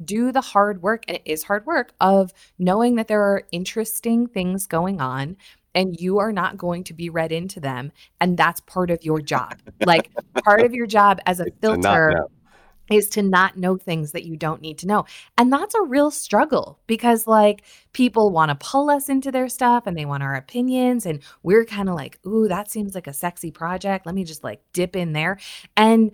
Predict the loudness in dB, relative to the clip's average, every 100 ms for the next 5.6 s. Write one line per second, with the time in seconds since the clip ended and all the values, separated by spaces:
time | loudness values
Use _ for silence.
0 | _ _ _ _ -2 -2 2 4 6 4
1 | -2 -4 -4 -4 -6 -2 -2 -2 -2 -4
2 | -4 -4 -6 -6 -4 -2 0 -2 -6 -12
3 | _ _ _ _ _ -20 -8 -2 0 0
4 | -2 -2 -2 -2 -2 -2 -4 -8 -8 -8
5 | -4 -4 -4 -6 -8